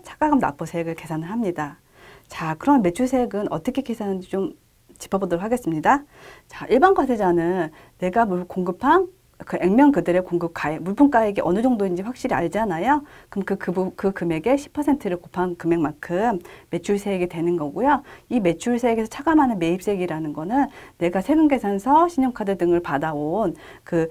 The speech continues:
확인되는 매입 세액 부분을 차감을 해서 이 부분 미리 납부한 거잖아요. 차감을 해서 납부세액 금액을 계산하게 되는 겁니다. 그리고 신용카드 발행세액 공제는,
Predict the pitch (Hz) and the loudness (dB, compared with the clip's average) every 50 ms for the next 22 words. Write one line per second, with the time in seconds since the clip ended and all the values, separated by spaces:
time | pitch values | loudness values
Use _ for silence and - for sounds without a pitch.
0 | - - - - 339 392 466 415 320 262 240 226 180 165 165 185 190 - 208 190 | -6 -10 0 0 2 2 4 4 4 4 2 2 2 2 2 2 0 0 -2 -2
1 | 190 - - 156 170 170 185 190 - - - 302 294 285 269 226 240 311 320 - | -2 -4 -8 -4 -2 -2 -2 -2 -6 -2 2 6 6 6 6 6 2 -2 -2 0
2 | 208 170 180 180 - - - 233 294 285 269 240 196 185 175 180 - - - - | -2 -2 -2 -2 -4 -2 0 4 4 4 4 4 0 -2 -4 -6 -10 -8 -8 -8
3 | - - - 269 262 240 196 185 - 156 147 151 170 220 269 285 254 - - _ | -2 4 4 4 4 4 0 -2 -2 -4 -4 -2 0 2 2 2 2 -2 -8 _
4 | _ _ _ _ _ _ _ _ _ _ _ _ - - 220 208 220 208 208 202 | _ _ _ _ _ _ _ _ _ _ _ _ -6 -6 -2 -2 -2 -2 -2 -4
5 | 208 240 247 - 302 330 359 349 - - - _ - 185 - - 196 190 202 196 | -6 -6 -2 2 2 2 2 0 -6 -16 -14 _ -6 -4 -2 -2 -2 0 0 -2
6 | 196 - 165 165 165 156 180 175 - 175 - 175 170 196 202 202 190 - 175 156 | -2 -2 -4 -2 -2 -2 -4 -4 -4 -2 -2 -2 -2 -2 -4 -6 -6 -6 -6 -4
7 | 170 175 160 160 160 165 160 160 165 165 160 - - - - - - - - 180 | -4 -4 -4 -6 -8 -10 -8 -6 -6 -6 -6 -8 -14 -20 -20 -20 -18 -10 -6 -6
8 | 185 185 - 277 311 330 311 - 220 226 - - 180 156 165 175 170 190 190 196 | -4 4 6 8 8 8 8 4 2 0 0 -2 -2 0 0 0 -2 -4 -6 -4
9 | - 160 165 - 160 165 220 294 339 349 | -4 -4 -4 -4 -4 -2 2 2 2 2